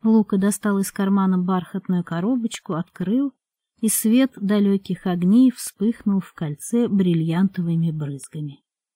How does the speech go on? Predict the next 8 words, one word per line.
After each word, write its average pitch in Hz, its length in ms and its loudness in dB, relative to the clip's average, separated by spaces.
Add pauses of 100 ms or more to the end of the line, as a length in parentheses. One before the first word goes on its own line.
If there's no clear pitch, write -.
(640)
Свет 233 380 4
фонаря 233 460 4
во 214 80 4
дворе 196 320 2
вытягивал 185 640 0
тени 196 340 0
человеческих 180 840 -4
фигур. 170 480 -4